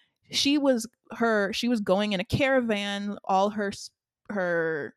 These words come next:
'cause she's a noble woman, so, like, she has all her staff and all her people who work for their family on a caravan going to the whatever destination they're going to, and they get robbed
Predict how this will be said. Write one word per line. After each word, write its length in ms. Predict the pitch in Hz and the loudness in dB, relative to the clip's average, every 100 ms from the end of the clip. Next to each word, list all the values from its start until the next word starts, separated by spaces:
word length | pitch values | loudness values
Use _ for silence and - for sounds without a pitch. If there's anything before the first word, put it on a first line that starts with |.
| - | -12
'cause 100 | 202 | -4
she's 180 | 226 190 | -2 2
a 140 | 180 | 2
noble 420 | 170 190 214 180 160 | 2 4 4 6 2
woman, 280 | 156 165 180 | 0 -4 -6
so, 120 | 185 | -2
like, 180 | 175 175 | -2 -4
she 160 | - 202 | -4 -4
has 160 | 175 | -2
all 180 | 156 190 | -2 -4
her 140 | 202 180 | -6 -10
staff 460 | - 170 190 190 | -8 -4 -4 -4
and 100 | 180 | -4
all 200 | 143 160 | -2 -2
her 200 | 202 170 - | -2 -6 -6
people 240 | - - 180 | -12 -6 -4
who 80 | 185 | 0
work 240 | 170 160 | 0 -2
for 100 | - | -2
their 160 | 170 147 | -2 -4
family 640 | - 220 240 202 180 175 170 _ _ - | -2 0 0 -2 -2 -4 -8 _ _ -4
on 140 | 185 | -4
a 40 | |
caravan 640 | 175 - 202 196 185 175 175 | -2 0 2 2 0 -4 -6
going 240 | 175 180 | -4 -4
to 80 | 190 | -6
the 100 | 180 | -6
whatever 300 | 175 175 175 | -2 -2 -2
destination 600 | 170 175 - 165 175 - | -2 -4 -4 -4 -4 -4
they're 80 | 160 | -6
going 280 | 165 214 220 | -2 -2 -2
to, 240 | - 165 170 _ _ _ | -4 -6 -8 _ _ _
and 120 | 240 | -2
they 40 | 269 | 0
get 180 | 269 294 | -2 2
robbed 420 | 262 277 294 247 | 2 2 0 -6